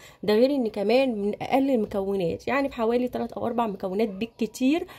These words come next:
وكمان نتيجتها خرافية. جربوها بجد هتعجبكم جدًا جدًا. ما تنسوش بقى تعملوا لي أحلى لايك وشير وسبسكرايب وفعلوا الجرس عشان كل جديد يوصلك مني أول بأول. شيري الفيديو لأصحابك علشان يستفادوا، وما تنسيش تصلي على النبي في الكومنتات،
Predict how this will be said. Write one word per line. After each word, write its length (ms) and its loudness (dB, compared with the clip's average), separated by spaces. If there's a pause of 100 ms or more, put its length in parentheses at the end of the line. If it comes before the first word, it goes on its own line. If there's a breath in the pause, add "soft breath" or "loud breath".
(120)
وكمان 600 2
نتيجتها 600 -2
خرافية. 720 2 (120)
جربوها 420 2
بجد 340 0
هتعجبكم 640 -2
جدًا 300 -2
جدًا. 420 0 (340 loud breath)
ما 60 6
تنسوش 260 2
بقى 140 0
تعملوا 260 -4
لي 160 -4
أحلى 220 -6
لايك 280 -4
وشير 240 -4
وسبسكرايب 680 0
وفعلوا 340 -2
الجرس 320 -4
عشان 200 -6
كل 140 0
جديد 220 -4
يوصلك 420 -2
مني 220 2
أول 200 2
بأول. 300 4 (280 loud breath)
شيري 300 4
الفيديو 260 -6
لأصحابك 420 -4
علشان 300 -4
يستفادوا، 520 4 (280 loud breath)
وما 120 4
تنسيش 400 -6
تصلي 320 -4
على 120 4
النبي 220 2
في 80 -12
الكومنتات، 640 -2